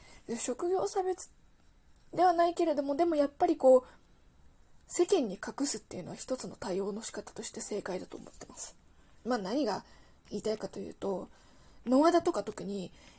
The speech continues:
一七とかショールームとかYouTubeと変わらないですよ、みたいな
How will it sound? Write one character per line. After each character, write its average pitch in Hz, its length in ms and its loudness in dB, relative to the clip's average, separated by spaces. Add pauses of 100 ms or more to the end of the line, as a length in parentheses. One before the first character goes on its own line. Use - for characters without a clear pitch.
(120)
一 233 200 0
七 294 240 2
と 302 80 -2
か 233 120 -4
シ - 100 0
ョ 233 80 0
ー - 20 0
ル 240 120 2
ー - 20 -6
ム 208 120 -8
と - 80 -14
か - 100 -8
YouTube 220 420 -6
と - 80 -10
変 - 180 0
わ 330 60 6
ら 381 100 0
な 392 140 -4
い 381 60 -4
で 392 80 -2
す - 180 -4
よ、 381 160 0
み 349 100 -6
た - 120 -4
い 190 40 -4
な - 140 -8